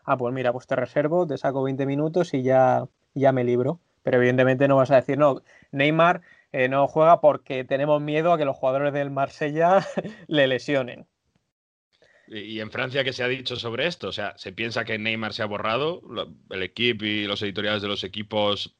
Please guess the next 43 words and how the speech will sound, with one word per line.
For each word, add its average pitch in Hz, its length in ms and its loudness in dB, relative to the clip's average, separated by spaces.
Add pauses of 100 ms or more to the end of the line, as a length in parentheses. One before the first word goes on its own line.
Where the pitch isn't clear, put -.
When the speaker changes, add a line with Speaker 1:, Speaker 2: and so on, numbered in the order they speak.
(100)
Speaker 2:
se 110 100 -8
han 107 80 -4
echado 104 220 -6
un 95 100 -8
poco 104 200 -6
en 101 60 -6
su 95 120 -10
contra 127 340 -2
y - 20 -4
del 104 160 -4
París? 101 360 -8 (440)
Speaker 1:
Bueno, 147 280 0
ha 151 80 4
tenido 135 180 -2
que 135 80 0
salir 135 540 -2
un 135 160 -10
poquitino 127 420 -8
a 123 60 -2
desmentirlo. 120 580 -6 (1000)
O - 100 -20
Speaker 2:
O - 0 -
sea, 135 140 -4
Speaker 1:
sea, 113 320 -6
Speaker 2:
que 120 80 -12
el 80 80 -8
Speaker 1:
ha - 40 -10
Speaker 2:
rumor 104 320 -2
Speaker 1:
dicho - 120 2
Speaker 2:
está, 151 100 4
Speaker 1:
que 156 60 4
no, 156 120 6
Speaker 2:
¿eh? - 20 -2
Speaker 1:
que 156 80 0
estaba, 147 340 4
que 143 100 -4
estaba 139 300 -4
enfermo, 202 640 -4
que, 131 720 -6
que 127 480 -6
no 135 180 -4
pudo 143 140 2
entrenar, 139 580 2